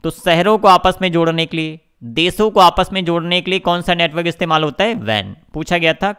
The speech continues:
कौन सा नेटवर्क शहरों, देशों और दुनिया को जोड़ता है? ऑप्शन सी करेक्ट आंसर हो जाएगा वैन।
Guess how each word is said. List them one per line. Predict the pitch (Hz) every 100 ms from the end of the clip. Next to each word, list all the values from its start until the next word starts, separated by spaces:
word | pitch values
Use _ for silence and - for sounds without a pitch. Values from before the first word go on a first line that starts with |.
| -
कौन | 160 180
सा | 180 208
नेटवर्क | 190 123 123 - 160 196
शहरों, | - - 156 139 147 190 214 123
देशों | 117 160 165 208 214
और | 160 175
दुनिया | 139 160 185 208
को | 202 202
जोड़ता | 175 180 170
है? | 180 196 - _ _ -
ऑप्शन | 147 156 - 185
सी | 175 208 220
करेक्ट | 190 170 -
आंसर | 165 165 170
हो |
जाएगा | 147 139 156
वैन। | 113 101 104